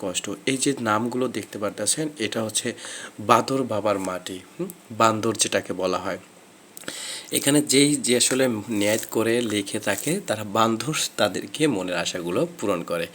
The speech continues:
যাই হোক, একটু ফান করেছিলাম। আসলে এই রাস্তাটা আগের ছিল, তো সেখান থেকে যখন মানুষ যাতায়াত করতো, তো অনেকেই দুষ্টমি করে এগুলো লিখেছিল। এখানে আসলে বান্দর বাবা বলতে কিছুই নাই, just একজনের মাজার আছে, সেই মাজারটা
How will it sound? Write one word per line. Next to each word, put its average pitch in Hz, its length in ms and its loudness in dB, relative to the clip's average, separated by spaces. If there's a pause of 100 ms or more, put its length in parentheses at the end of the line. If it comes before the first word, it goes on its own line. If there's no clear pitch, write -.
(380)
যাই 139 180 8
হোক, - 120 0
একটু 104 260 -2
ফান 104 180 2
করেছিলাম। 110 520 0
আসলে 120 260 2
এই 110 180 0
রাস্তাটা 113 360 -2
আগের 127 280 2
ছিল, 117 260 2
তো 165 140 -6
সেখান 113 340 0
থেকে 117 200 -4
যখন 110 240 -4 (100)
মানুষ 98 140 0 (120)
যাতায়াত 98 300 0 (100)
করতো, 113 220 -2 (460)
তো - 140 0
অনেকেই 120 320 2
দুষ্টমি 98 340 0
করে 120 180 0 (120)
এগুলো 98 220 -4
লিখেছিল। 98 560 -2 (260)
এখানে 95 220 -6
আসলে 95 320 -4
বান্দর 101 300 -2
বাবা 92 240 0
বলতে 90 260 -4
কিছুই 117 380 -2
নাই, 147 180 0 (500)
just 156 240 6 (180)
একজনের 107 460 2 (100)
মাজার 98 320 2
আছে, - 200 -4
সেই 127 240 2
মাজারটা 98 460 0